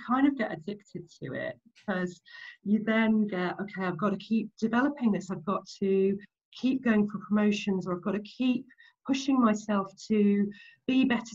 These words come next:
to get that recognition, that acknowledgement from my boss or my clients, whatever it is, that I've done well." And, and it pushes us down a route that,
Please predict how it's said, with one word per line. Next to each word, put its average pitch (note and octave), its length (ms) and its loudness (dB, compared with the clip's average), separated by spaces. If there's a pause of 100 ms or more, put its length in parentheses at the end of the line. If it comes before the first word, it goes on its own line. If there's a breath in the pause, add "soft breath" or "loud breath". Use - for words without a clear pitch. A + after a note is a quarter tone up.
to G3 80 -6
get - 280 0
that G3+ 200 0
recognition, A3 920 0
that G3+ 280 4 (360 soft breath)
acknowledgement A3 640 2
from G3 120 -2
my F#3+ 100 0
boss - 560 -4 (380 soft breath)
or G3 120 0
my F3+ 120 2
clients, F3+ 460 -2
whatever F#3+ 300 -2
it - 100 -8
is, D#3 500 -4
that - 160 -6
I've F3+ 160 -2
done F#3 240 0
well." D3+ 600 -2 (460 loud breath)
And, A3 380 4 (960)
and C4 100 2
it - 100 0 (220)
pushes E4+ 300 4
us C4+ 140 2
down B3 260 2
a B3 80 4
route B3 240 4
that, - 100 -4